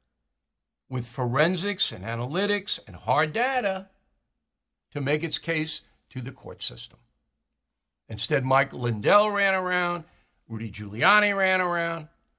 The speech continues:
Did anybody think that was gonna get anywhere? So whether the election was fraudulent or not,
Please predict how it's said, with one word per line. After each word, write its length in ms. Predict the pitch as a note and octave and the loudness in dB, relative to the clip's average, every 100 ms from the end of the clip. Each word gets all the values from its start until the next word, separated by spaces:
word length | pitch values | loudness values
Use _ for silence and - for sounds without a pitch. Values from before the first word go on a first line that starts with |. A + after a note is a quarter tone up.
| _ _ _ | _ _ _
Did 100 | E2 - | -20 -4
anybody 440 | D#3+ A3 A3+ A3+ | -2 4 4 4
think 200 | G3+ A3+ | 0 -2
that 140 | A#3 | -4
was 140 | G#3+ F#3 | -6 -6
gonna 160 | A3 | -8
get 160 | G#3+ A3+ | 0 0
anywhere? 420 | A3+ A3+ A3+ A#3 - _ _ _ _ _ _ _ | 0 -4 -6 -8 -14 _ _ _ _ _ _ _
So 260 | - G3+ E3 | -2 4 4
whether 360 | F3 F3+ F#3+ | 6 2 2
the 100 | F3 | 0
election 460 | E3+ F#3 A#3+ - F3 | 0 0 -2 -2 -4
was 100 | D#3 | -6
fraudulent 560 | - F3+ D3+ C#3 C#3 - | -2 -2 -2 -4 -8 -6
or 100 | A#2 | -6
not, 400 | A#2+ G3+ F3+ D#3+ | 0 4 4 2